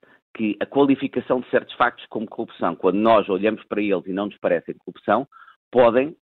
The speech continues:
gerar e justificar uma crítica ao Ministério Público e às decisões do, e às decisões do Ministério, do Ministério Público. Eu acho que isso é possível. Ah, embora não deixe de notar que todos aqueles que passam o tempo a dizer que não se deve cumprimentar a justiça, se deve deixar para a justiça o que é da justiça,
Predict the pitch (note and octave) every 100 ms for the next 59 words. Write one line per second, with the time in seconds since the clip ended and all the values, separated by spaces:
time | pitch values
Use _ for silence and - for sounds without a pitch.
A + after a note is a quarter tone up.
0 | - F#2+ G2 G#2 F2 F2 A#2 C3+ A2+ F#2+
1 | B2 - - - G2+ A#2 A#2+ G#2 A2 A2+
2 | C3+ - C#3+ - C#3+ D3 - B2 - -
3 | - - _ _ _ - G2+ G2+ - G2
4 | A#2 C3+ C3+ - A2+ A2 - G2+ A2 B2+
5 | C3 C3 - - A#2+ A#2+ A2+ - D#3+ -
6 | D2 C#2 - _ - - - F2+ - C3+
7 | C3 C#3+ A#2 - - E2 - - - -
8 | - - D#2+ - A2 G#2+ A#2 C#3 - F#2
9 | G2 F#2+ A2 - G#2+ G2+ - G2+ A2+ A#2+
10 | - _ - - C3 G#2 B2+ - C3+ G2+
11 | - - F#2+ - G#2+ G#2 C#3+ G#2 E2 _
12 | _ _ _ - F2+ A2+ G#2 B2+ G#2 -
13 | G2+ G2 A#2 A2 - A#2+ A2+ A#2 A#2+ A2
14 | A#2+ A#2+ - C3 G#2+ F#2 - G2+ F#2+ A2
15 | B2 A#2 - A#2 A#2 - C3 - E2+ -
16 | F#2 F#2+ G2 - C3 C#3+ -